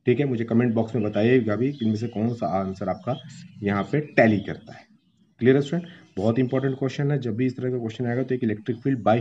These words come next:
figure आप से जनरेट कीजिएगा, ठीक है। एमजी is equal to क्यूई, एमजी क्या है? वेट जो नीचे काम करेगा, क्यूई इलेक्ट्रॉनिक फोर्स जो ऊपर की तरफ बैलेंस करेगा इसको,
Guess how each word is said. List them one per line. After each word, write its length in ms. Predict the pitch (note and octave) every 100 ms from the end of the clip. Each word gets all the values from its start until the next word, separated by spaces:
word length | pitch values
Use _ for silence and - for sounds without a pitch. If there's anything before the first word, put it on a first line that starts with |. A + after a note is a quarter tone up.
| A#2
figure 300 | A#2 C3+ C3+
आप 100 | A2
से 140 | A2
जनरेट 360 | G2+ G2+ G2 -
कीजिएगा, 380 | E2+ G2 A2 F3 - _ _ _ _ -
ठीक 200 | C3 E3+
है। 100 | F3+ - - G2
एमजी 300 | A2+ A#2 C#3
is 80 | C3
equal 240 | B2+ A#2
to 120 | A2+
क्यूई, 240 | A#2 B2 -
एमजी 280 | G#2+ A2+ C3
क्या 160 | B2+
है? 80 | A#2
वेट 240 | F2 A2 A2+
जो 120 | A2+
नीचे 240 | F#2+ A2+
काम 180 | A#2 A#2+
करेगा, 280 | B2+ C3 D3
क्यूई 340 | D3 A2 A2+ A#2+ G2 - -
इलेक्ट्रॉनिक 480 | G2 - A2+ B2+ B2
फोर्स 180 | D3 C3
जो 140 | C#3
ऊपर 280 | A2 A2 G#2+
की 80 | G#2+
तरफ 240 | C3 A2+
बैलेंस 300 | F#2 G2 G2
करेगा 320 | - D2+ D2+ -
इसको, 220 | -